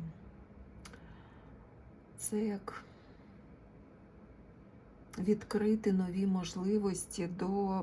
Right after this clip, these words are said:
просування в справах, до спілкування з вами. Тут хтось дуже докладає зусиль, е, чи, м, на те, щоб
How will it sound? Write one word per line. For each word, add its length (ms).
просування 920
в 80
справах, 760
до 240
спілкування 1000
з 120
вами. 400
Тут 200
хтось 380
дуже 480
докладає 680
зусиль, 760
е, 640
чи, 160
м, 500
на 180
те, 300
щоб 360